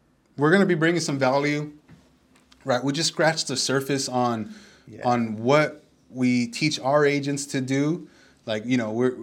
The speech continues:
Speaker 1: we haven't even got to, like, A I and how we
Speaker 2: No.
Speaker 1: utilize long forms to cut 'em into short,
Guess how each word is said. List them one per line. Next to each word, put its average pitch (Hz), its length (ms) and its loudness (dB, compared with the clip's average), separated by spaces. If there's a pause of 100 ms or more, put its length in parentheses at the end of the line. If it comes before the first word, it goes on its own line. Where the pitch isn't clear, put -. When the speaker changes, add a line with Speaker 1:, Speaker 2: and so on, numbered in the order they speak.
(120)
Speaker 1:
we 131 100 0
haven't 143 300 4
even 131 180 0
got 131 220 4
to, 135 100 -2
like, 113 260 0
A 131 220 0
I 131 440 6
and 117 420 0
how 135 180 2
we 131 140 4
Speaker 2:
No. 123 220 4
Speaker 1:
utilize 127 760 2
long 131 260 2
forms 139 280 -2
to - 100 -10
cut 131 120 2
'em 131 60 0
into 131 180 -4
short, 131 520 0